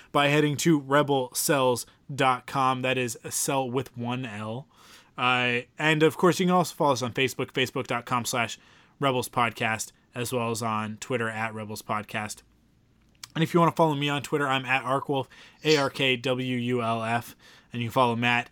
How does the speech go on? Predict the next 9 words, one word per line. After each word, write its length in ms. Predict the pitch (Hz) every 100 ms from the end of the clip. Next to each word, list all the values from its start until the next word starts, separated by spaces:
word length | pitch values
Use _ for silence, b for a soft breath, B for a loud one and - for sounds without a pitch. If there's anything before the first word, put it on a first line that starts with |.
| b b -
at 240 | 139 139 -
the 100 | 131
Crankster. 760 | - - 143 131 - 135 131 123
That 120 | 120
is 140 | 113
Crankster 540 | - 143 123 - 104 131
with 280 | 120 117
a 60 | 98
K. 440 | - 120 87 87